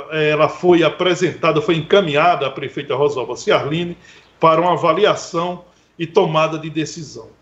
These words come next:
As entidades ressaltam que o processo de abertura das economias está sendo discutido em todo o mundo e, no Brasil, dez estados já encaminharam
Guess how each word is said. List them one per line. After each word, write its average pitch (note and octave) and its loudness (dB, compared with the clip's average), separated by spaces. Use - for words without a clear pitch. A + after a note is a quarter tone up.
As D#3+ 0
entidades F#3+ 0
ressaltam D3+ -4
que E3+ 2
o D3+ 2
processo F#3 2
de D#3+ -2
abertura D#3 2
das D3+ 0
economias D3+ 0
está F#3 0
sendo A3 0
discutido E3+ -6
em D3+ -4
todo A3+ 2
o F#3+ -4
mundo D3+ -4
e, F3+ 0
no G3 6
Brasil, E3+ 0
dez G3 2
estados F3 -4
já F3 2
encaminharam E3 0